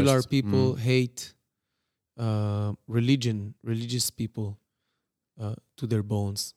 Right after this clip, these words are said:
Speaker 1: Mm.
Speaker 2: vice versa, yeah,
Speaker 1: Mm.
Speaker 2: uh, in all cases.
Speaker 1: What happened to that <clears throat> military guy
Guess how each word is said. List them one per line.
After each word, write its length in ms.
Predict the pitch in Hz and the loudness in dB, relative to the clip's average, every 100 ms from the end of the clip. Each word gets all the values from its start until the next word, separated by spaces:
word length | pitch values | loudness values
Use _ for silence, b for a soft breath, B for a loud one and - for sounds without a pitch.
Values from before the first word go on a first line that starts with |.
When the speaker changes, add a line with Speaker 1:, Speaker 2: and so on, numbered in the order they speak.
| - | -10
Speaker 1:
Mm. 220 | 95 92 | -8 -2
Speaker 2:
vice 240 | 117 117 - | 2 4 4
versa, 340 | 110 104 101 | 2 2 0
yeah, 200 | 101 110 104 _ 98 | 0 -2 -6 _ -10
Speaker 1:
Mm. 120 | 90 | -6
Speaker 2:
uh, 220 | 107 110 - 127 - | -6 -6 -10 -12 -8
in 180 | 120 113 | -8 -2
all 180 | 117 113 | 0 0
cases. 520 | - 107 - 98 - | 0 0 -2 -4 -6
Speaker 1:
What 200 | 113 131 | 0 2
happened 340 | 139 151 147 - | 4 4 0 0
to 80 | 131 | 2
that 180 | 131 | 2
<clears throat> 360 | 117 - 98 - | 0 -6 -14 -12
military 440 | 131 123 107 107 | -4 -4 -2 -2
guy 280 | 101 104 98 | -2 -4 -4